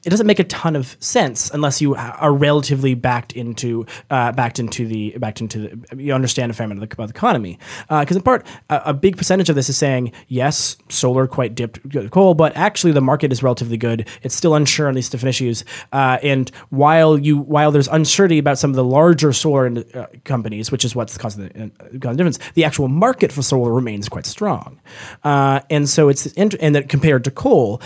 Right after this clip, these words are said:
again, that requires a much larger understanding of the whole picture. You know, coal is being consistently, is, we're seeing coal is being phased out across the world. And so to, to equate these two as if solar is falling as much as coal and therefore solar isn't the answer to coal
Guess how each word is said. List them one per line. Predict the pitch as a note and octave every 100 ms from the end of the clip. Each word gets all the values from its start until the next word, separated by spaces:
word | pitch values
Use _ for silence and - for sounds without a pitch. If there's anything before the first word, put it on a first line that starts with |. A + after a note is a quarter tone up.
| -
again, | F3 D3+
that | D#3
requires | E3 D#3 - D#3+ C#3+
a |
much | C#3+ B2+
larger | B2+ B2+ B2 A#2+
understanding | A2 - B2+ A2+
of | G#2+
the | G2+
whole | G2
picture. | - F#3 - - - - -
You | B2+
know, | A2+
coal | - - F3+
is | E3 C3
being | C#3 B2+
consistently, | B2+ - C3+ C3+ A#2+
is, | B2 C#3+ A#2+ - A2
we're | C#3+
seeing | B2 - E3+
coal | C3 C#3+ C3
is | A#2
being | A#2+ A2
phased | C3 A#2 A#2
out | A2+
across | A2 G#2+ -
the |
world. | D#3+ F#3 C#3+ A#2 - - -
And | C#3+
so | D3+
to, | C#3+ D3 C3+ - -
to | - _ -
equate | C#3+ - A3 C4+ - D#3
these | B2+ G#2+
two | - - G2 F2+ G2 - -
as | C#3+ C#3
if | D3
solar | - E3+ E3 E3+ D3+
is | C3+
falling | - C3 B2+ B2+ C3
as | B2+ A#2+
much | A2+
as | G#2+
coal | G3 F3+
and | C3+
therefore | C3 - C3
solar | - C#3 B2+
isn't | D3 D3 A#2+
the | B2
answer | A#2+ A2
to | G2+
coal | - F#3 D3+ A2+